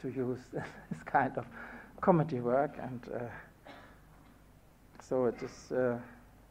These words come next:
I'm rather, there are certain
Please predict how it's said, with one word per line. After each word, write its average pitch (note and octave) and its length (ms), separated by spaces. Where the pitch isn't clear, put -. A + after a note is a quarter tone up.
I'm C3 220
rather, D#3 520
there D#3 160
are D3 120
certain C#3 400